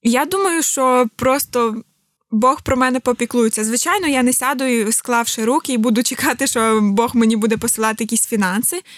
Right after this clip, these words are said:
Я завжди готова працювати, я не боюсь працювати. Я просто думаю, що Бог мені буде посилати можливості заробляти на життя,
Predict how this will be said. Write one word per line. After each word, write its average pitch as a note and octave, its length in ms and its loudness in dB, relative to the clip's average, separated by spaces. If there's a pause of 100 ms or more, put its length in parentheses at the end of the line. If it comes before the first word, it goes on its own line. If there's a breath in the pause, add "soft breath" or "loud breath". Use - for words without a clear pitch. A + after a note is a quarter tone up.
(240 loud breath)
Я B3 160 2
завжди B3 320 0
готова B3 360 0
працювати, A3+ 580 -4
я A#3+ 140 2
не A#3+ 140 4
боюсь A3 360 2
працювати. G#3 680 -8 (640 soft breath)
Я B3 180 0
просто C#4+ 320 -2
думаю, D4 280 0
що - 140 -2
Бог B3 240 0
мені B3 200 4
буде A#3 220 2
посилати A#3 580 -2
можливості C4+ 840 0 (680)
заробляти G#3+ 760 -2 (360)
на G#3 180 2
життя, G3 480 -6